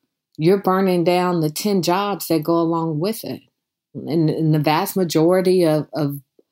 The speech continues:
these businesses employ people from inside of the community.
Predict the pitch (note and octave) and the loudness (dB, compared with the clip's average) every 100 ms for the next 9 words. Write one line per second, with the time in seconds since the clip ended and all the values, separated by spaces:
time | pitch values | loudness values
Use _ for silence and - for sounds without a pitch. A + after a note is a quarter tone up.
0 | _ _ _ - G3+ E3 C3 E3+ A3+ F#3 | _ _ _ 0 2 2 2 2 2 0
1 | D3 C#3+ D#3+ D#3+ D#3 F#3 D#3+ D3+ - F3 | 0 0 0 0 -2 -2 -2 -2 0 2
2 | G#3+ F3+ - A3+ A3+ E3+ E3+ F3+ F3 E3+ | 2 0 0 0 2 0 0 -2 0 -2
3 | - F3 F3 F3+ F3+ F3 F3+ F#3 A3+ G#3+ | 0 0 0 -2 -4 -4 -2 0 2 0
4 | A2+ - A#2+ | -4 -10 -20